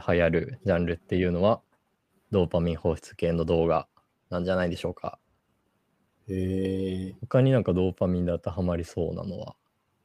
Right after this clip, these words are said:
Speaker 1: スポーツとか、ゲームとか、やってみた系
Speaker 2: うん、うん。
Speaker 1: とか、ホラーとか。
Speaker 2: 多いね。
Speaker 1: そうですね。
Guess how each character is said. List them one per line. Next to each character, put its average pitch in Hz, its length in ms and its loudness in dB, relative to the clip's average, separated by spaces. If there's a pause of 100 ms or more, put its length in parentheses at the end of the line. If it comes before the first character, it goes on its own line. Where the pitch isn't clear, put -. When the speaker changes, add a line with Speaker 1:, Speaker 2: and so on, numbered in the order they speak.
(200)
Speaker 1:
ス - 120 -20
ポ 90 200 2
ー 80 60 -6
ツ - 140 -18
と 87 120 -6
か、 - 260 -12 (100)
ゲ 95 220 2
ー - 20 -2
ム 85 140 -4
と - 140 -10
か、 - 280 -12 (560)
や 85 120 -4
っ - 20 -18
て - 240 -4
み 90 140 2
た 87 100 -2
系 85 200 -4
Speaker 2:
う 82 40 0
ん、 85 60 2
う - 20 -2
ん。 82 80 -8 (920)
Speaker 1:
と - 100 -20
か、 95 120 0
ホ 113 220 2
ラ 92 200 4
ー - 40 -12
と - 0 -
か。 101 120 4
Speaker 2:
多 80 60 -2
い 78 100 -12
ね。 131 300 -2 (140)
Speaker 1:
そ - 140 -16
う - 40 -16
で 110 60 -18
す - 160 -16
ね。 127 160 -6